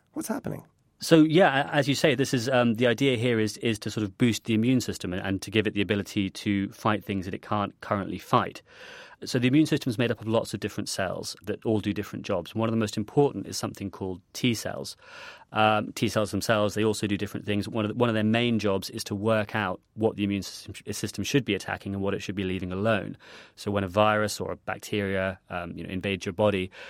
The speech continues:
Speaker 2: the proteins expressed on its cell wall are different from the proteins that your immune system's used to seeing. You know, it, it knows what's in your own body. It knows what your own cells look like.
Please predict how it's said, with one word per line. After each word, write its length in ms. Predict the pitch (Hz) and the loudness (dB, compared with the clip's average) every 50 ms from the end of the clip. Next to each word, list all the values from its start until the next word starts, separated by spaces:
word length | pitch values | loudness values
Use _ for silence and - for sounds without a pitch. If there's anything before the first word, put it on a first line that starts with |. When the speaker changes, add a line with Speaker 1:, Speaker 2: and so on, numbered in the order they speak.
| - - - _ - | -18 -20 -20 _ 2
Speaker 2:
the 200 | 117 117 110 104 | 4 4 4 6
proteins 600 | - - 147 143 131 - 117 104 95 98 95 - | 6 6 6 6 6 4 2 2 2 0 0 -2
expressed 460 | 95 104 - - - 110 104 - 117 | -4 -8 -4 0 2 2 2 2 0
on 80 | 107 | 0
its 160 | 98 - - - | -2 -2 -2 0
cell 260 | - 113 104 98 95 | 0 2 2 2 2
wall 400 | 95 104 110 104 95 90 - - - | 2 2 2 2 0 0 -2 -4 -4
are 120 | 92 92 | -4 -2
different 420 | 90 - 135 120 - - 101 - | 2 2 2 2 0 -6 -14 -12
from 140 | - - 104 | -10 -6 -6
the 60 | 98 | -6
proteins 520 | 95 - 107 101 95 - 104 98 90 - - | -4 -2 -2 -2 -2 -2 -4 -6 -6 -6 -6
that 200 | 104 92 - - | -8 -8 -6 -4
your 120 | 98 98 | -4 -2
immune 200 | 95 95 98 95 | 0 0 0 -2
system's 360 | 85 90 95 - 101 95 85 | -2 -4 -6 -6 -4 -4 -2
used 200 | 98 98 87 - | -2 -2 -4 -4
to 100 | - - | -10 -12
seeing. 380 | - - - 110 98 - - - | -10 -6 -4 -4 -4 -6 -8 -8
You 100 | - 98 | -8 -8
know, 60 | 92 | -8
it, 260 | 90 98 101 - 101 - | -8 -8 -8 -8 -8 -8
it 160 | 98 95 - | -8 -6 -2
knows 300 | 104 104 107 107 101 92 | 0 2 4 4 2 2
what's 220 | 101 92 - - | -2 -4 -4 -4
in 80 | 101 90 | -6 -4
your 140 | 90 95 101 | -2 0 0
own 160 | 107 110 104 | 2 2 2
body. 220 | 95 92 90 95 | 0 -2 -2 -4
It 80 | 98 - | -4 -4
knows 200 | 98 98 98 90 | -4 -6 -6 -6
what 100 | 95 - | -6 -8
your 140 | 87 92 101 | -4 -2 0
own 160 | 110 110 101 | 0 0 -2
cells 260 | - - 90 85 82 | -2 -6 -8 -8 -8
look 140 | 98 90 - | -10 -10 -8
like. 260 | 95 90 98 - - | -6 -6 -6 -8 -10